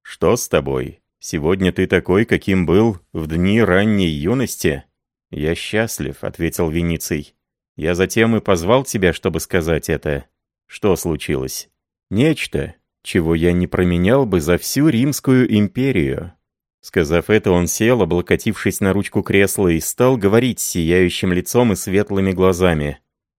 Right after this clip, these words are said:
"Помнишь, как мы были вместе в доме Авла Плавтия, и как там впервые ты увидел божественную девушку, которую сам ты назвал Зарей и Весной? Помнишь ту Психею, несравненную, прекраснейшую из дев и всех ваших богинь?"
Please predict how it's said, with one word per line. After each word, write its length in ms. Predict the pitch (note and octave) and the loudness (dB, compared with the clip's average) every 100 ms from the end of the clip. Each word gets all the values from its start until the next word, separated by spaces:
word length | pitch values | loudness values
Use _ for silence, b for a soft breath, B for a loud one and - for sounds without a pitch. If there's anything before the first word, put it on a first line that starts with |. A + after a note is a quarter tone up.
| _ | _
"Помнишь, 360 | A#2 E3+ D#3 - | -4 -2 -4 -2
как 180 | B2+ | -2
мы 160 | B2 A#2+ | 0 2
были 220 | A2+ A2 | 2 2
вместе 480 | F2+ G#2 C3+ - A#2 | 2 0 -2 0 -2
в 80 | F#2 | 2
доме 320 | A2 B2 G#2+ | 2 4 2
Авла 400 | - A2+ G#2+ A2+ | 2 2 2 -2
Плавтия, 640 | - A2+ D#2+ - - D2 D2 | 0 0 0 -2 -2 -2 -2
и 220 | - F2 | -4 -2
как 240 | F#2+ F2 | 0 0
там 180 | G#2 F#2 | 0 -2
впервые 540 | - A2 G#2+ B2 F2 | -2 -2 0 2 0
ты 160 | C#2 F2 | 0 -2
увидел 400 | D#2+ F2+ F2+ F2 | -2 -2 0 2
божественную 800 | E2 D#2+ F#2+ - F#2 F2 F2 E2+ | 0 2 0 0 -2 0 0 0
девушку, 600 | D#2+ A2+ E2 - E2 C#2 _ _ _ | 0 0 -2 -2 -4 -4 _ _ _
которую 400 | F2 B2 C3+ B2+ | -2 2 4 2
сам 300 | - C#3+ E3 | 2 0 0
ты 100 | D#3+ | 0
назвал 440 | C#3+ G#2+ F#2 F2 | 0 2 4 4
Зарей 480 | D2+ E2 D2+ F#2+ A#2 | 2 0 2 2 2
и 260 | A#2+ - F2 | 0 -4 -4
Весной? 720 | F2 - G2 F2 C#2+ C#2+ _ _ _ _ | -4 -4 -4 -2 -4 -6 _ _ _ _
Помнишь 400 | F#2+ D3 E3+ - | -4 -2 -2 -4
ту 140 | - | -6
Психею, 840 | G#2 - F#2+ - F#2+ G2+ F2 C#2 B1+ _ _ - | -6 -6 -8 -2 2 2 2 0 -6 _ _ -12
несравненную, 1040 | D2 C#2+ - D2 D2 G2 G#2 D2+ C#2 C#2 | -10 -6 -4 -2 -2 -2 -2 -4 -4 -6
прекраснейшую 1080 | - F2 - F#2+ C3 - E2 D2+ - E2+ D#2+ | -4 -6 0 0 0 -2 -4 -4 -2 -2 -2
из 260 | - E2 C#2 | -4 -6 -6
дев 420 | C#2+ A2+ C3+ - | -2 -2 -2 -4
и 160 | E2 D2+ | -4 -4
всех 480 | - - B2 C#3+ - | -6 -4 -2 -2 -2
ваших 520 | G#2+ A#2 - G#2 F2 | 0 0 0 -4 0
богинь?" 540 | F#2 F#2+ F#2 C#2 - | -2 0 -2 -4 -8